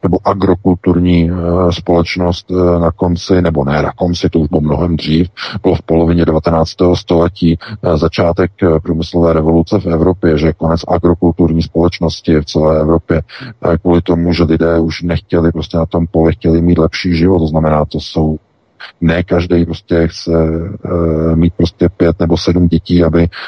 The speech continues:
eh, prostě do konce života pracovali na tom poli a aby prostě sklízeli opilí a tak dále a tak dále.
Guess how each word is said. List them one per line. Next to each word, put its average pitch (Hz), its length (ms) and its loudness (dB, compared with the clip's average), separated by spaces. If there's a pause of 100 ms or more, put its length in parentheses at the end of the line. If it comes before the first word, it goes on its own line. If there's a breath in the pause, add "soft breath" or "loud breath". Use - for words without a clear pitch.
(160 loud breath)
eh, 80 1200 2
prostě 85 420 0
do 85 100 2
konce 87 300 0
života 80 320 2
pracovali 82 480 0
na 82 80 2
tom 85 180 0 (100)
poli 80 380 2
a 82 120 2
aby 80 200 -2
prostě 78 220 -6
sklízeli 80 560 0
opilí 80 400 0
a 80 60 0
tak 82 180 -2
dále 78 240 2
a 78 40 2
tak 82 180 -2
dále. 80 340 2